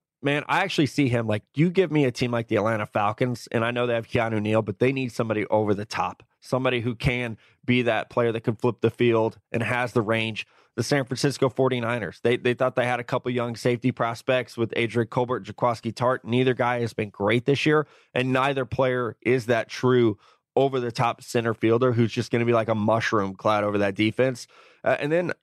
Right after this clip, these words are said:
you know, there's been some smoke out there that the Arizona Cardinals might wanna move on from Budda Baker.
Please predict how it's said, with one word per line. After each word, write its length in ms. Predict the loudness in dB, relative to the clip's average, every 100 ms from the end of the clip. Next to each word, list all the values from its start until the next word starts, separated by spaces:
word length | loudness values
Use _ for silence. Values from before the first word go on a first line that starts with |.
| -4
you 80 | 0
know, 100 | 0
there's 220 | 0 0
been 200 | 0 2
some 200 | 0 -2
smoke 360 | -2 0 0 0
out 120 | -2
there 160 | -2
that 140 | -4 0
the 100 | 2
Arizona 300 | 2 0 -2
Cardinals 420 | 0 -2 -2 -4
might 280 | -2 0 0
wanna 160 | -4
move 200 | -4 -6
on 160 | -4 -4
from 160 | -4 2
Budda 240 | 4 4
Baker. 400 | 2 0 0 -2